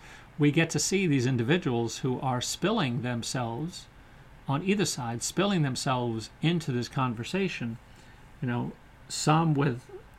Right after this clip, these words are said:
vigor and vim to the point of threatening the justices of the Supreme Court, threatening Catholic churches,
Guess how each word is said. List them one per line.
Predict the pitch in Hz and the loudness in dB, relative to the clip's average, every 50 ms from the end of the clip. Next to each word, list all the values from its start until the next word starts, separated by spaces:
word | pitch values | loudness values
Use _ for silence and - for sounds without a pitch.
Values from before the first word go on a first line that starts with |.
| - - - 147 147 - - - - - - 254 151 - - | -18 -10 -10 -10 -10 -10 -16 -20 -20 -14 -10 -10 -10 -6 -2
vigor | 135 151 160 147 135 143 135 120 117 - - - - - - | 2 4 4 6 6 4 4 2 0 -4 -14 -20 -20 -14 -8
and | - 131 127 123 120 123 120 113 | -6 -4 -4 -4 -4 -4 -4 -2
vim | 107 135 147 147 143 135 127 120 117 117 127 - - | 2 2 4 4 2 2 0 -2 -2 -4 -6 -10 -12
to | - - 139 127 120 120 120 117 | -6 -2 0 0 2 0 0 -2
the | 113 | -4
point | - - - 147 143 135 117 | -6 -2 -2 0 0 0 -2
of | 131 127 123 117 113 104 110 - - - - - - - - - - - - | -2 -2 -2 -2 -4 -6 -8 -14 -20 -20 -20 -20 -20 -20 -20 -20 -20 -20 -12
threatening | - - - 147 151 151 - 139 131 131 127 123 123 117 | 0 6 8 8 8 8 4 0 0 0 0 -2 -4 -4
the | 123 131 131 120 | -4 -4 -4 -4
justices | 101 - 143 131 - - - 120 - - 135 120 113 117 | -2 0 0 0 0 -2 -4 -4 -2 -2 -2 -2 -2 -2
of | 120 | -2
the | 117 | -4
Supreme | 104 - - 107 - 135 127 123 120 | -4 -6 -8 -6 -4 -4 -4 -4 -6
Court, | - - - 151 131 127 120 117 110 - | -8 -8 -4 -2 -2 -2 -2 -4 -6 -8
threatening | - - - 147 151 226 156 127 127 127 123 117 117 117 - - - - - - - - - - | -6 -2 0 0 0 0 -2 -2 -2 -2 -2 -4 -4 -6 -8 -14 -20 -20 -20 -20 -20 -20 -4 4
Catholic | - 135 135 - 135 113 | 4 4 4 4 0 -4
churches, | - - 165 165 160 - - 127 113 110 98 - - - | 0 4 6 6 6 4 2 -2 -2 -4 -6 -8 -10 -12